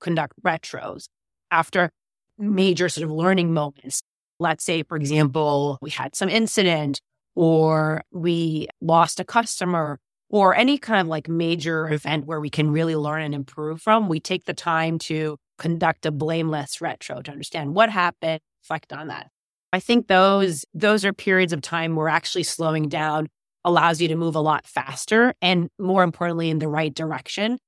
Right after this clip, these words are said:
So that's why I always say it's not just speed, it's speed and focus. And sometimes it helps, like, stop and take a step back and think about things. I would say that also reading books helps me slow down, actually.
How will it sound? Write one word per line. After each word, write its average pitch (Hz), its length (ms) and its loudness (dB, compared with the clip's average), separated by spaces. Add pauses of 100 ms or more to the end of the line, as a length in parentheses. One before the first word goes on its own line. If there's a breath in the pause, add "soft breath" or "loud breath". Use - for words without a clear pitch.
(180)
So 196 160 -4
that's 196 200 2
why 185 80 4
I 160 60 4
always 175 300 4
say 165 180 -4
it's - 180 -8
not 170 260 0
just 165 260 -4
speed, 214 400 -2
it's - 160 0
speed 185 280 -2
and 147 160 -2
focus. - 640 -6 (300)
And 208 100 0
sometimes 202 600 2
it 151 80 -4
helps, 165 460 -2
like, 151 200 -4
stop 165 520 2
and 151 120 -4
take 165 200 -6
a - 20 -8
step 156 320 -6
back 160 360 0 (100)
and 170 160 -4
think 175 180 0
about 175 260 4
things. 190 420 -2 (100)
I 175 100 0
would 202 160 0
say 269 160 2
that 269 100 4
also 196 260 2
reading 165 420 0
books 151 400 -10
helps - 360 0
me 214 120 0
slow 214 320 0
down, 214 400 0
actually. 208 560 -2